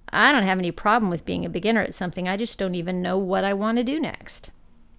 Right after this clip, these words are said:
Let me tell you, I have been there. When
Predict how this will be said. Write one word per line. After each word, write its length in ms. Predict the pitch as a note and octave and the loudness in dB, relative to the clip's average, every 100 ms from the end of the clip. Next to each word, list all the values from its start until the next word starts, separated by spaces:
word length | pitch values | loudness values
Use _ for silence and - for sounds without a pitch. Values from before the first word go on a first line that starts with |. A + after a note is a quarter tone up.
| - - - - | -20 -20 -20 -8
Let 160 | A3 A3+ | 0 2
me 80 | A#3 | 2
tell 200 | A3 G#3 | 2 2
you, 220 | G3 G3+ | 2 2
I 160 | - F#3 | 4 2
have 200 | G#3 F3+ | 2 -2
been 180 | F#3+ F3 | -2 -2
there. 320 | - - G#3 - - - - | -4 -4 -4 -8 -18 -20 -6
When 380 | G#3+ G#3+ G#3 | 2 2 2